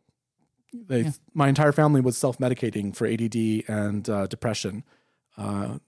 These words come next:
Speaker 1: and that's how we, they became alcoholics, so.
Speaker 2: Yeah.
Speaker 1: What's it like now? How are you doing?
Speaker 2: Some days are rough.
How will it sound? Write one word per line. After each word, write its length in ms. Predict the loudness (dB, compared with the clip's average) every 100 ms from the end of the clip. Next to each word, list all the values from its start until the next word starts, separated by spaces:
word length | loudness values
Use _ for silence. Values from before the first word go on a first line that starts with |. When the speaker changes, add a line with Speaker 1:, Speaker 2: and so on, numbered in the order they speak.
| -6
Speaker 1:
and 140 | 0
that's 320 | 0 0 -4
how 120 | -2 -2
we, 180 | -2 -2
they 120 | -2
became 320 | 0 2 2 2
alcoholics, 600 | -4 -10 -12 -12 -10 -10
so. 240 | -8 -10 -12 _ _ _ _ _ _
Speaker 2:
Yeah. 160 | 4 4 2 _ -20 0
Speaker 1:
What's 160 | 4 6
it 60 |
like 140 | 8 8
now? 200 | 4 2 -8 -18 0
How 140 | 4 8
are 40 |
you 120 | 8
doing? 300 | 8 6 4 -4 -20 _ _ _ _ _ _ _ _ _ _ _ _ _ _ _ _ _ _ _ _ _ _
Speaker 2:
Some 220 | 4 8
days 160 | 8 6
are 60 | 4
rough. 360 | 4 2 -4